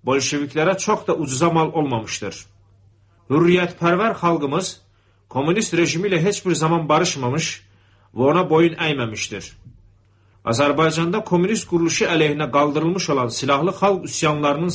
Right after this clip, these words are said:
sayı hesabı olmamışdır. Bu üsyanlar qanlar içərisində boğulmuşsa da, bolşeviklər xalqımızın hür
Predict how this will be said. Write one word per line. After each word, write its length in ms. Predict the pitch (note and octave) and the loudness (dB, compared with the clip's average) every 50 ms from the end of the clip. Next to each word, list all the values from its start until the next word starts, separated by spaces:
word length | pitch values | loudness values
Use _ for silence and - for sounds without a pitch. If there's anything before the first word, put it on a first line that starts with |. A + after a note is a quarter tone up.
| - | 0
sayı 200 | - D#3 E3+ F3 | 0 2 2 2
hesabı 360 | E3 C#3+ - C#3+ C3+ C#3 D3 - | 2 2 2 2 0 0 0 0
olmamışdır. 760 | D#3+ D#3 C#3 C3 A#2+ A2+ G#2+ - - - G2 F2 - - _ _ _ _ _ _ _ _ _ _ _ _ _ _ _ - | 0 0 0 0 -2 -4 -4 -6 -8 -10 -10 -10 -12 -14 _ _ _ _ _ _ _ _ _ _ _ _ _ _ _ -2
Bu 160 | D3 G3+ A3+ A3+ | 0 0 2 2
üsyanlar 640 | F3 - - F#3 F3 E3+ D#3+ E3+ F#3+ F#3+ - - - _ _ _ _ _ - | 0 0 2 2 2 4 4 2 0 0 -2 -8 -18 _ _ _ _ _ 0
qanlar 340 | C#3 D#3+ E3+ E3+ G3+ G#3 G3 | 2 2 2 2 2 0 0
içərisində 580 | F3 - F3+ F3 E3+ - E3 E3 E3+ E3 D3+ | -2 -2 -2 -2 -2 -2 -2 -2 -2 0 0
boğulmuşsa 540 | D#3+ D#3 D#3 D3+ E3+ G#3+ G3 - - D3 B2 | 2 2 2 0 -2 -4 -6 -4 -2 -2 -2
da, 220 | A#2 F#2+ - - - _ _ _ _ _ _ _ _ _ _ _ - | -2 -4 -6 -10 -16 _ _ _ _ _ _ _ _ _ _ _ -4
bolşeviklər 680 | - C3+ D3 - - D3+ D3 D#3 D3 - F#3 F#3+ G3 F#3 - | 0 0 0 2 0 0 0 0 0 0 0 0 0 0 0
xalqımızın 520 | E3 E3 E3 D3+ D#3+ D#3+ D#3 D3 F3+ G3 F#3 D3 D3 | 0 0 2 0 0 -2 -4 -4 -4 -4 -2 0 0
hür 140 | F#3 G#3 | 0 2